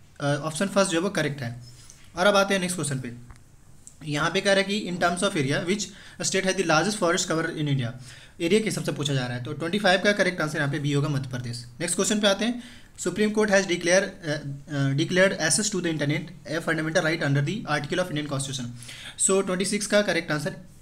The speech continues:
ट्वेंटी वन होगा। गुड। And अब आते हैं नेक्स्ट क्वेश्चन। Uh, in the sequence of planet in the solar system which planet come in between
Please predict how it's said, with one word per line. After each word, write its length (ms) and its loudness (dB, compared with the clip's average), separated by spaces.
ट्वेंटी 460 -4
वन 140 0
होगा। 320 -4
गुड। 200 -4
And 340 -6
अब 100 6
आते 160 4
हैं 60 2
नेक्स्ट 140 -4
क्वेश्चन। 260 0
Uh, 20 -4
in 240 -2
the 180 2
sequence 280 2
of 200 0
planet 220 2
in 180 -2
the 100 -2
solar 140 2
system 260 -4
which 140 0
planet 220 2
come 140 2
in 140 -4
between 240 0